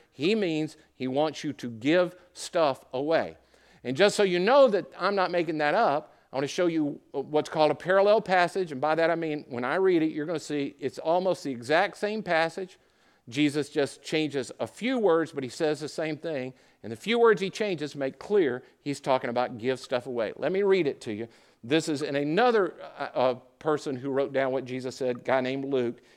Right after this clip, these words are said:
He says, Jesus said, "Sell your possessions and give to the poor. Provide purses for yourself that will not wear out,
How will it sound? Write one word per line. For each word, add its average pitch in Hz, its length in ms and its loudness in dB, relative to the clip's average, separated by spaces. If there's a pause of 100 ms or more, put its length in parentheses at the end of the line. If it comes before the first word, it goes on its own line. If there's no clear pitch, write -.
He 208 260 0
says, 107 540 -6 (520)
Jesus 190 400 2
said, - 220 -10 (640)
"Sell 247 400 6
your 285 120 2
possessions 156 720 0 (140)
and 135 180 0
give 214 240 6
to 185 80 0
the 175 80 -2
poor. 196 400 -2 (440)
Provide 156 420 8 (280)
purses 262 540 2
for 147 220 -2
yourself 139 500 0
that 143 160 -2
will 151 160 4
not 196 240 2
wear 202 200 4
out, 123 360 2